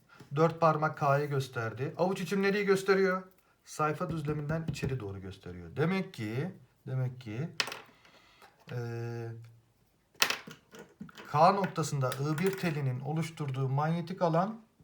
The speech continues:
içeri. Öncelikle bunu göstereceğiz. Değerini sonradan bulabiliriz. Ya da şimdi bulalım değeri-, değerini. Evet.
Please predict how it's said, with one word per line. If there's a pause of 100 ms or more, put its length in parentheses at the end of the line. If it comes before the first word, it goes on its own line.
(120)
içeri. (140)
Öncelikle
bunu
göstereceğiz. (1160)
Değerini
sonradan
bulabiliriz. (1200)
Ya
da
şimdi
bulalım
değeri-,
değerini. (2500)
Evet.